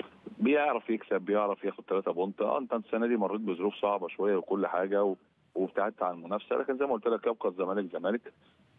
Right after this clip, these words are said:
لكن حته اللي هي الفرق وبتاع، ما انت، انت النهارده زيزو برضه، اه طبعًا لعيبه مؤثره وكل حاجه، بس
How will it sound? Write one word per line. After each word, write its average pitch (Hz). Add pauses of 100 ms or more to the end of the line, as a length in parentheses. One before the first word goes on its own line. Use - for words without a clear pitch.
(220)
لكن 123
حته 131
اللي 104
هي 117
الفرق 104
وبتاع، 90
ما 170
انت، 147
انت 135
النهارده 127 (480)
زيزو 110
برضه، 110
اه 113
طبعًا 107
لعيبه 101
مؤثره 101
وكل 95
حاجه، 92
بس 151